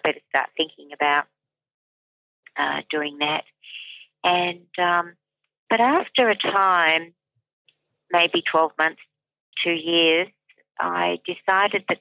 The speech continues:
this was not going anywhere. There were interests. There were young couples,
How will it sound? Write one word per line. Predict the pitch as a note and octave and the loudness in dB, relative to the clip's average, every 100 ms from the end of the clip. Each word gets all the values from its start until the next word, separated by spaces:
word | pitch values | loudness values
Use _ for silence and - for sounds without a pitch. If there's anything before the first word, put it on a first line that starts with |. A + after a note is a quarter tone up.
| - | -4
this | E3+ - - | -6 -4 -4
was | D#3+ - _ _ _ _ _ _ _ _ _ _ _ | -4 -4 _ _ _ _ _ _ _ _ _ _ _
not | F3+ E3+ - | -2 0 2
going | E3 D#3+ D3+ | 2 4 2
anywhere. | C#3 B2+ B2 F#2+ - _ - _ A#3+ | 0 0 0 0 -4 _ -20 _ 2
There | A#3 | 4
were | F#3 | 4
interests. | E3+ D#3 D3+ - A#3+ - | 2 -2 0 0 0 0
There | F3+ D#3 | 0 2
were | D3+ D3 - - - - | 2 0 -4 -10 -10 -4
young | D3+ D3+ - | -4 -2 -4
couples, | D#3 E3 D#3+ | -2 -2 -2